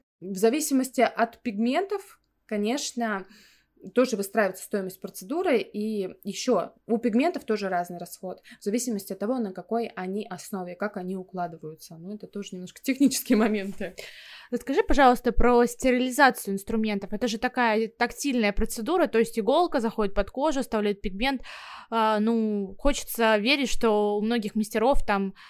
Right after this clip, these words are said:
Speaker 2: а, хорошо обрабатываются инструменты, что мы не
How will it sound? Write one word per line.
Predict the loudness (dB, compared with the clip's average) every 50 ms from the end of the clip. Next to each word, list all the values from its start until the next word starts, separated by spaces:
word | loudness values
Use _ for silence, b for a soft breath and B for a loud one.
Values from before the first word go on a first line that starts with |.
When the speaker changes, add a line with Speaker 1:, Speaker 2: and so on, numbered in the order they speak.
| B B B B B
Speaker 2:
а, | -2 0 0 0 0 -2 0
хорошо | 2 4 4 4 4 4
обрабатываются | 4 6 6 4 4 4 4 2 0 0 0 -4
инструменты, | -2 -2 0 0 2 2 2 0 -2 -6
что | -4 -2 -2
мы | 0 2 2 2 2
не | 2 2 2 0 0 0 0 0 -2 -4 -8